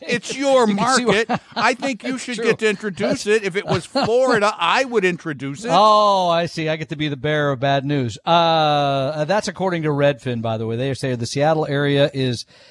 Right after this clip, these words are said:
Speaker 2: cooled faster in recent months, more cooling than any other spot in the country. They, by the way, look at a number of factors, including
Speaker 1: Prices.
Speaker 2: prices,
Speaker 1: <laughs>
Speaker 2: sales,
Speaker 1: Prices.
Speaker 2: inventory.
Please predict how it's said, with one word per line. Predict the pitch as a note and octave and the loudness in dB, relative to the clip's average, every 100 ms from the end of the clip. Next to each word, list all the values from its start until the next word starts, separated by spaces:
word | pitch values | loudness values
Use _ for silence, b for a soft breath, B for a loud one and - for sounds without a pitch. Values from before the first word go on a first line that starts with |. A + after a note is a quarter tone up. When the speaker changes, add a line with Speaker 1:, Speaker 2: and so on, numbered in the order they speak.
| b - | b -6
Speaker 2:
cooled | F3+ A3+ A#3+ A#3 E3+ | 0 2 4 2 0
faster | - G#3 G#3+ F#3 - G#3 G3+ | 2 2 2 -2 -2 -2 0
in | E3 | -2
recent | E3+ F#3 F3 | -2 -2 -2
months, | D#3+ D#3+ - | 0 0 -2
more | C#3 D#3+ F3+ | -4 0 0
cooling | - - A3 G3+ D#3+ C#3+ | -2 -6 -4 0 0 2
than | D3 | 0
any | D3+ D#3 | 0 0
other | C#3+ C3+ | 0 -2
spot | - C#3 | 0 0
in | B2+ | 0
the | |
country. | - C3+ - F2+ D2 _ _ _ _ - | -2 -2 -2 -10 -12 _ _ _ _ 0
They, | D#3+ G3 | 2 4
by | E3+ D#3 | 4 4
the | |
way, | D3 C#3 | 2 0
look | C3+ D3 C#3+ | 0 -2 -2
at | |
a | C3 | -2
number | B2+ C3+ B2 | 0 0 0
of | A2+ | -2
factors, | B2 A2+ - A2+ A2 | -4 -6 -6 -8 -8
including | A2 G2+ C3 A#2 G#2 F#2 | -8 -8 -8 -6 -6 -6
Speaker 1:
Prices. | D#3+ C#3+ B2+ F2 - _ - | -4 -4 -4 -12 -14 _ -12
Speaker 2:
prices, | - D#3 D#3 D3 C#3+ C#3+ - | 0 2 4 2 0 0 0
Speaker 1:
<laughs> | |
Speaker 2:
sales, | - C#3+ C#3+ C#3 C3+ C3+ | 0 2 2 2 0 -2
Speaker 1:
Prices. | C3 C#3+ C#3+ | 0 0 2
Speaker 2:
inventory. | C#3 B2+ C#3+ C3+ C3+ C3 | -2 0 0 0 0 -2